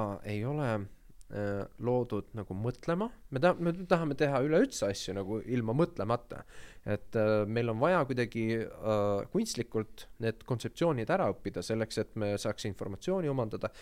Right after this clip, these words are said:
Keegi suudab keeli õppida, äh, iga aasta sellepärast, et ta sai mingi meetodi kätte ja nüüd ta lihtsalt lisab endale in-,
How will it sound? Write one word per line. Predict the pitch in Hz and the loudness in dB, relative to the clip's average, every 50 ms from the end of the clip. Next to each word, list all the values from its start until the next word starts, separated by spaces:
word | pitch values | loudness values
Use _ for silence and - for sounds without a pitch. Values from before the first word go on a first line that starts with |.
| - - - - | -18 -18 -18 -2
Keegi | - 147 135 127 131 113 | 2 2 4 4 2 0
suudab | - 131 123 - 110 - - | -2 -2 0 2 0 0 4
keeli | - 185 214 202 180 143 139 | 4 4 4 6 4 2 0
õppida, | - - 127 120 - 117 117 | 0 -2 -2 -2 0 0 0
äh, | 117 - - - 139 - 110 107 107 - - | -2 -4 -8 -10 -6 -4 -2 -2 -2 -2 -2
iga | 139 131 135 117 113 117 | -2 0 2 2 2 0
aasta | 117 - - 104 | 0 -2 -6 -8
sellepärast, | - - 120 113 107 117 113 107 - - | -6 -2 -2 0 0 0 -2 -2 -4 -6
et | 107 - | -6 -6
ta | - 113 | -6 -4
sai | - 120 113 110 | -2 -2 -2 -2
mingi | 107 110 117 117 | -4 -4 -4 -2
meetodi | 147 202 233 233 - 107 95 95 | 0 0 -2 0 -2 -2 -2 -2
kätte | 95 95 95 - - 92 92 - - - - - - - | -2 -2 -4 -4 -6 -6 -6 -6 -10 -16 -18 -20 -12 -6
ja | 117 120 | -2 -2
nüüd | 127 127 | -2 0
ta | - 120 | 0 0
lihtsalt | 123 131 - - 131 120 - - | 2 2 2 2 0 0 0 -2
lisab | 135 127 139 127 110 117 | 0 2 2 2 2 0
endale | 117 113 113 113 113 120 113 113 113 101 101 | 0 0 0 2 4 4 4 4 4 2 2
in-, | 127 131 | -2 -2